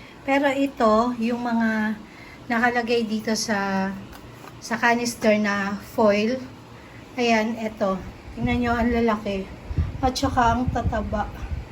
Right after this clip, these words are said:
Ayan, no? Ayan, maliligo na ako at malapit na kami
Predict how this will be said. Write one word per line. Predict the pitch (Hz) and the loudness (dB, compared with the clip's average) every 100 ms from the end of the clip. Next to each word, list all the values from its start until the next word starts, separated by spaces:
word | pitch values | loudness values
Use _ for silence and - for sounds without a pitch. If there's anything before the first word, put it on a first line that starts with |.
| - - - - - - | -14 -14 -16 -18 -8 2
Ayan, | 277 269 254 | 4 4 2
no? | 247 254 269 - - - - - - - - - - - - - - - - - - - - - - - | 2 2 0 -6 -14 -14 -6 -6 -6 -12 -18 -18 -18 -18 -18 -20 -20 -20 -20 -20 -20 -20 -20 -20 -20 -6
Ayan, | 214 208 214 202 | 0 0 2 2
maliligo | 214 220 226 202 226 | 2 2 2 2 2
na | 226 247 254 | 4 2 4
ako | 240 | 2
at | 208 214 262 262 | 2 0 0 -2
malapit | 208 208 220 233 | 2 4 2 0
na | 208 | -4
kami | 202 196 | -2 -4